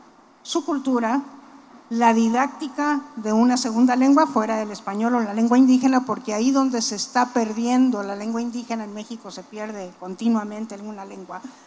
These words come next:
Entonces es necesario recuperarla, pero entonces es necesario volver a enseñar la lengua indígena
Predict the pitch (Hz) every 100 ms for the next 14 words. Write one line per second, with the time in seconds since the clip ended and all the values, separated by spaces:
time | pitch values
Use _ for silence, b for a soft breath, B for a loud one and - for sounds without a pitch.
0 | B _ _ - 233 226 240 240 254 254
1 | 240 254 262 254 214 233 226 233 208 196
2 | 180 208 302 247 185 196 190 196 220 226
3 | 233 233 226 233 220 202 226 233 233 202
4 | 202 202 233 277 269 226 208 214 233 240
5 | 214 226 240 247 226 226 226 247